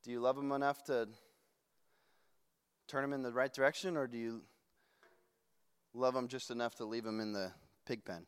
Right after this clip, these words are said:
You know what I mean? So that's where we're at. I want this next year, every year we have a,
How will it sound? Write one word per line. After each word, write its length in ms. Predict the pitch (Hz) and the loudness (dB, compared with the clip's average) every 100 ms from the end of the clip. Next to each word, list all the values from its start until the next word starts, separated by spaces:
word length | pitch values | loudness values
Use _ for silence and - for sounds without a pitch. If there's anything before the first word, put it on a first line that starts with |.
| _ _ _ _ _ _ _ _ _ _ _ _ _ _ _ _ _ _ _ _ _ _ _ _ _ _ _ _ _ _ _ _ _ _ _ _ _ _ _ _ _ _ _ _ _ _ - | _ _ _ _ _ _ _ _ _ _ _ _ _ _ _ _ _ _ _ _ _ _ _ _ _ _ _ _ _ _ _ _ _ _ _ _ _ _ _ _ _ _ _ _ _ _ -10
You 60 | 104 | -6
know 60 | |
what 60 | 95 | -6
I 40 | |
mean? 140 | 98 - _ _ _ _ _ _ _ _ _ - | -8 -12 _ _ _ _ _ _ _ _ _ -2
So 140 | 127 | 4
that's 140 | 117 127 | 4 4
where 100 | 110 | 4
we're 100 | 104 | 4
at. 180 | 92 - - _ _ _ _ _ _ _ _ _ _ _ _ _ _ _ _ _ _ | 2 0 -16 _ _ _ _ _ _ _ _ _ _ _ _ _ _ _ _ _ _
I 60 | 120 | 4
want 220 | 135 123 | 6 4
this 180 | 123 131 | 2 2
next 320 | 143 - - | 2 2 2
year, 320 | 135 120 113 - - - _ _ _ _ _ _ - - - _ _ _ _ _ _ _ _ _ - - | 4 4 2 -6 -20 -20 _ _ _ _ _ _ -20 -20 -20 _ _ _ _ _ _ _ _ _ -2 2
every 200 | 165 151 | 4 6
year 140 | 147 | 6
we 120 | 135 | 6
have 140 | 139 127 | 6 6
a, 200 | 107 | 4